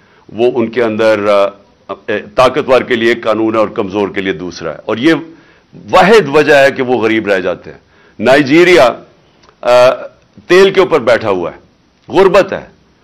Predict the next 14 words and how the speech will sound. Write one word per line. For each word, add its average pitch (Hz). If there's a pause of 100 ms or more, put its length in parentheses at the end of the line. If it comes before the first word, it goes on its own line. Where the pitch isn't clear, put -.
(220)
क्योंकि 170
rule 185
of 156
law 180
index 180
के 165
ऊपर 160
नाइजीरिया 139 (160)
सेवन 160
परसेंट 123
है। 62 (640)
Switzerland 202
without 180
resources 170